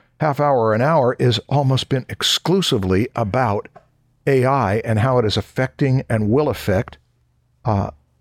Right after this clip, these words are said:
the profession, the art making profession, uh, mainly, and, and just life. But, uh,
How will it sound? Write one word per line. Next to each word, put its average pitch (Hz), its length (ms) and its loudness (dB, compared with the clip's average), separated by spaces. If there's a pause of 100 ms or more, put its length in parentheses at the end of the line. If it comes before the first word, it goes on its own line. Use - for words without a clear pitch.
the 120 140 0
profession, 175 680 -2 (680)
the 113 140 0
art 139 260 -2
making 160 280 0
profession, 165 640 -2 (400)
uh, 110 380 0 (240)
mainly, 135 640 0 (480)
and, 151 400 0
and 151 160 0
just 160 260 -2
life. 139 540 -2 (380)
But, 120 360 -2
uh, 110 400 -2